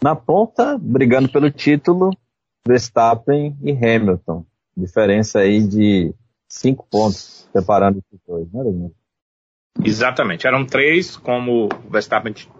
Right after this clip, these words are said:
Speaker 2: foi segundo na corrida de classificação, marcou mais dois. O Hamilton não marcou, então ele aumentou pra cinco pontos.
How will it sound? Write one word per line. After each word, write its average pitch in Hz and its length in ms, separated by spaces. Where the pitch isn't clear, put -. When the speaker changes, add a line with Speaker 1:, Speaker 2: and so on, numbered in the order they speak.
Speaker 2:
foi 117 180
segundo 123 380
na 117 120
corrida 117 260
de 110 80
classificação, 117 600
marcou 123 280
mais 123 220
dois. 131 340
O 113 100
Hamilton 123 380
não 123 120
marcou, 131 460
então 123 340
ele 120 120
aumentou 131 500
pra 117 120
cinco 143 320
pontos. - 420